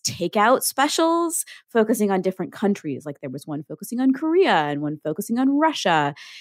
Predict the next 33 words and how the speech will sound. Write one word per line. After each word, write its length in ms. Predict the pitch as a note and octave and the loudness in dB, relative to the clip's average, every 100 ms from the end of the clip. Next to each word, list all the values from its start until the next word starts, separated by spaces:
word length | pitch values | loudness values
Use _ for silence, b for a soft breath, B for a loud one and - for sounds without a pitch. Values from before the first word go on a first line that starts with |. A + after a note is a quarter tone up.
| B B | B B
And 320 | G3 F3 E3 - | 2 2 2 2
they 100 | F3+ | 0
did 360 | F3 F3+ E3 - | 4 2 2 -4
this 260 | E3+ - - | -2 -2 -6
Quadro 960 | - - B3 C4 A3 G3+ F3 D3+ D3 D3 - _ | -6 2 4 6 4 4 2 0 -2 -6 -8 _
promotion 580 | A3 F3+ D#3+ - D#3+ D#3 | -2 0 -2 -6 -8 -4
where 220 | D3+ D3+ | -2 -2
they, 380 | D3+ D3+ D3 - | -2 -2 -2 -4
every, 240 | E3 E3+ | -8 -6
like, 200 | E3 D3 - _ _ - | -6 -8 -10 _ _ 0
once 200 | F#3 G3+ | 2 4
a 60 | |
week, 200 | G3+ F#3+ | 4 4
they 120 | - E3+ | 2 0
turn 240 | - F3 | 0 -2
the 80 | E3+ | 2
restaurant 320 | D#3+ - E3+ | 0 0 -4
into, 480 | E3 D3+ E3+ D#3+ D#3 B B - | -4 -6 -4 -2 -2 B B -2
like, 140 | E3 | 0
a 60 | E3+ | 2
Mexican 440 | D3+ D3+ E3+ E3+ | 0 0 -2 -2
taqueria 560 | D#3 D#3 - D3 D#3 - | 0 -2 -2 0 0 2
<laughs> 160 | C4 A#3+ | 2 2
kind 180 | - G3+ | 2 2
of 60 | B3 | 4
thing. 360 | G3+ D3+ A#3 - B B _ A#3+ | 4 4 0 -2 B B _ 4
And 120 | C4 | 6
they 120 | C#4+ | 8
just, 400 | D#4+ D#4+ - - _ - | 6 2 2 -8 _ 4
they 140 | B3 | 4
really 600 | A#3+ A#3 C#4+ C#4 C4+ C4 B B B _ - | 4 0 2 4 2 0 B B B _ -6
pushed 360 | - B3 - | 2 2 2
in 160 | A#3 G#3+ | 2 2